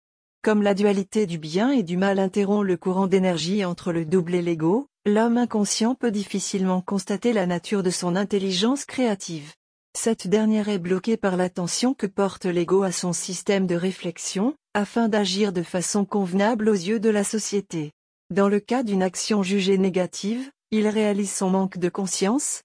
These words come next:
alors que dans l'action positive il croit vivre une vie droite, sans être forcément intelligente puisqu'elle est conforme à un consensus social. L'évolution de la conscience supramentale dépendra du lien étroit entre l'intelligence de l'action créative et la conscience universelle.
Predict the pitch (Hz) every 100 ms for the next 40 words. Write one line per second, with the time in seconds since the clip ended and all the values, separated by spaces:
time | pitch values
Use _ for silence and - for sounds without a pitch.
0 | _ 202 202 202 196 202 180 180 180 -
1 | 208 202 208 196 190 - 214 208 202 185
2 | - - 190 180 190 190 190 180 196 165
3 | 165 185 262 - - _ - - 208 202
4 | 240 - 202 - 220 - 214 196 196 196
5 | 196 190 190 180 202 190 - 208 - 220
6 | 202 190 185 180 247 226 180 160 - 220
7 | 233 220 - 262 - 247 214 - 151 143
8 | 147 _ _ _ _ _ - 196 226 226
9 | 233 226 - 247 226 208 196 233 - 240
10 | 233 - 220 - 208 196 185 214 208 190
11 | 190 202 196 190 185 175 180 190 202 185
12 | - 220 208 196 - 175 175 190 180 185
13 | 196 196 185 185 175 170 - 202 190 185
14 | - 202 190 - 254 254 220 202 - 214
15 | - 247 - 247 240 220 208 - 160 143
16 | 143